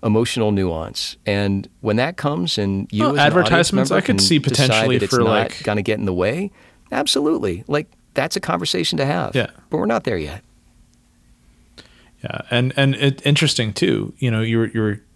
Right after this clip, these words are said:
Speaker 2: in your, uh, your little mini rant or, or whatever you wanna call it. You were talking about how,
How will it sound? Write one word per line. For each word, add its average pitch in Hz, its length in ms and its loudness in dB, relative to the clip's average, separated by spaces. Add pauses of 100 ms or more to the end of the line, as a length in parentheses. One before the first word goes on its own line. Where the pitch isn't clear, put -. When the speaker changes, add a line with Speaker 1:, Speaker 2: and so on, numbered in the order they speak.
(140)
Speaker 2:
in 113 160 0
your, 98 360 2
uh, 92 240 -4 (680)
your - 80 -8
little 120 160 -6
mini 107 240 0
rant 98 380 -2
or, 90 240 -4
or 104 80 -4
whatever 95 240 -2
you 95 80 -4
wanna 95 140 -2
call 95 220 -4
it. - 180 -12
You 110 180 0
were 110 80 2
talking 123 360 -2
about 104 260 -2
how, 104 280 -2